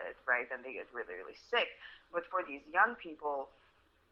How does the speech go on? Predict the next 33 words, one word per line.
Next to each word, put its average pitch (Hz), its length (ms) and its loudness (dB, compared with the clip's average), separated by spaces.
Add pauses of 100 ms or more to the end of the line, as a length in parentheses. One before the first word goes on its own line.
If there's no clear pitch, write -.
(120)
why 202 480 12
are 175 160 6
these 190 320 -6
people 147 320 -4
getting 139 320 -2
so 127 160 -4
sick? 131 400 -4
Why 170 240 12
are 170 160 6
they 190 160 6
on 180 160 6
a 147 80 2
ventilator? 135 640 4
They 151 160 0
were 185 80 4
completely 165 560 -4
healthy. 151 480 2
Why 160 320 6
are 170 160 0
they 208 320 4
full 151 160 -2
of 135 240 4
blood 135 240 10 (160)
clots 123 400 -2
everywhere? 139 560 -2 (640)
So 165 400 8 (420)
you 190 220 -2
don't 247 320 10
wanna 254 240 8
be 180 240 -2
that 175 180 8
one 170 200 6
percent, 147 500 2